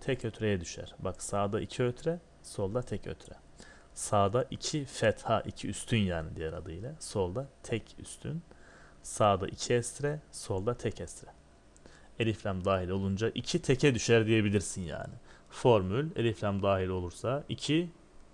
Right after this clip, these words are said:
teke düşer. Bu iki ister ötre, ister fetha, ister esre olsun fark etmez. El mevkifu.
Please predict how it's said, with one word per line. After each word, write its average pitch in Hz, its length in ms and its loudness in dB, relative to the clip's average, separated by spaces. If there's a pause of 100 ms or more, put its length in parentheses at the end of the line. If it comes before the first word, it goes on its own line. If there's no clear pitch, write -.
teke 131 360 4
düşer. - 360 -10 (260)
Bu 143 160 6
iki 117 280 -2
ister 120 340 2
ötre, 110 440 -2
ister - 340 -2
fetha, 143 460 -10
ister 147 340 -4 (420)
esre 135 320 0
olsun 85 280 -6
fark 113 340 0
etmez. - 460 -14 (1500)
El 147 600 8
mevkifu. 107 760 2